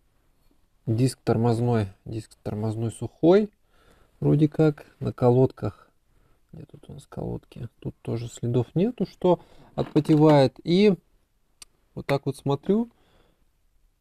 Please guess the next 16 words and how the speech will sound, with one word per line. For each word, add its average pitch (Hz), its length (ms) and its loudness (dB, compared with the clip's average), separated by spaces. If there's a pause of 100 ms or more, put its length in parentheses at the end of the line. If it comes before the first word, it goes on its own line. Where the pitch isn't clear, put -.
(480)
Вот, - 160 -20 (180)
и 117 120 -16
вам, 123 300 -8
наверное, 110 280 -6
тоже 113 320 -10
видно, 117 480 -4
да, 139 300 -10 (840)
что - 260 -14
у 113 100 -8
нас 107 260 -12
здесь. 117 260 -16 (1400)
То - 80 -14
есть - 160 -6
шайбы 170 580 6 (200)
вроде 131 560 4
как 98 240 -8